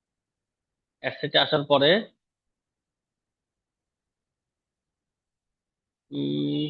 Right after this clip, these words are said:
এখানে আমি অডিয়েন্স, ও, অডিয়েন্স সাজেশনে গেলাম। যাওয়ার পরে আমি এখানে অবশ্যই আপনার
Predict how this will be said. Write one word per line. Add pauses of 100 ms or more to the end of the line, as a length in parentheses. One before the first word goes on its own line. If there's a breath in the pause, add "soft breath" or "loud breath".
(4000)
এখানে
আমি (180)
অডিয়েন্স, (1160)
ও, (240)
অডিয়েন্স
সাজেশনে
গেলাম। (640)
যাওয়ার
পরে
আমি
এখানে
অবশ্যই
আপনার